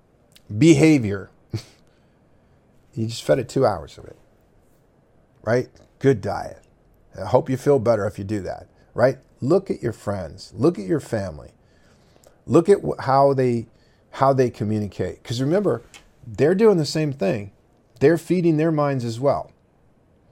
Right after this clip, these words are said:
And so what I found is that positive people, very positive people, don't spend a lot of time in negative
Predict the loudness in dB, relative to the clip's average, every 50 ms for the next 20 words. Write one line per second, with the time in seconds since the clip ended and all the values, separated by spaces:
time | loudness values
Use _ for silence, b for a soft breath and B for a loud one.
0 | b b b b b b b b _ _ -4 -4 -2 -2 -2 0 2 2 2 0
1 | -2 -4 -8 _ _ _ _ _ -4 -2 0 0 0 -2 -2 -4 -4 -2 0 0
2 | 0 0 -2 -4 -4 -6 -6 -6 -8 -10 -12 -10 -8 -6 -4 -4 -4 -4 -4 -4
3 | -6 -6 -6 -4 -4 -4 -4 -4 -8 -8 -6 -4 -4 -2 -2 -4 -6 -4 -2 -2
4 | -2 -2 -4 -6 -8 -8 -8 -8 -8 -8 -6 -6 -8 -8 -6 -6 -8 -8 -8 -12
5 | -10 -8 -6 -4 -2 -2 -2 -2 -2 -2 -2 -4 -6 -6 -10 -10 -8 -8 -8 -8
6 | -10 -12 -16 -20 _ _ _ _ _ -8 -8 -6 -6 -8 -10 -12 -14 _ -8 -8
7 | -6 -4 -4 -4 -4 -4 -4 -2 -2 -4 -4 -8 -14